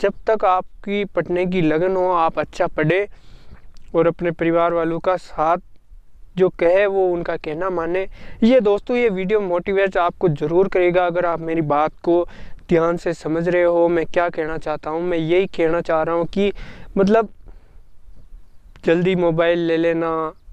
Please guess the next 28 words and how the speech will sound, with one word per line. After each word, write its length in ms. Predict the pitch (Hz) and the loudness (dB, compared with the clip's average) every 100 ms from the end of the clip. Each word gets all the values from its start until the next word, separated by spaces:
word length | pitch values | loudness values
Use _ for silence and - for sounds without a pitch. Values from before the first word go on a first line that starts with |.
| - - - - - | -20 -20 -20 -14 -2
मतलब 180 | 196 220 | 2 4
एक 140 | 220 - | 4 2
ख्वाहिशें 460 | 190 190 202 - 247 | 2 2 2 -2 -2
सब 220 | - 240 - | 0 -2 -2
पूरा 220 | 196 208 208 | 0 2 0
करता 300 | 180 - 175 | -2 -8 -8
है 220 | 170 180 | -4 -4
बड़ा 260 | 165 165 170 | -2 -2 0
भाई, 220 | 165 170 | 0 0
उसकी 320 | 160 - 175 | -2 -4 -6
ख्वाहिश, 400 | 156 156 165 175 - | -4 -4 -4 -4 0
हर 180 | 196 247 | 2 2
ख्वाहिश 380 | - 180 185 | 0 0 -2
पूरी 260 | - 175 170 | -6 -6 -6
करने 300 | 170 160 160 | -6 -6 -6
के 80 | 160 | -4
लिए 120 | 165 | -6
तैयार 460 | 160 156 156 156 160 | -4 -4 -2 -2 -2
है। 100 | 170 | -2
लेकिन 380 | 190 175 196 185 | -2 0 0 2
बड़ा 200 | 175 185 | 2 2
भाई 160 | 180 180 | 2 2
को 140 | 180 | 2
ये 280 | 165 175 196 | 2 4 2
पता 300 | - 170 170 | 0 -8 -6
है 120 | 165 | -8
कि 160 | - 208 | -4 -4
अगर 600 | - - 175 185 233 | -4 -2 0 2 2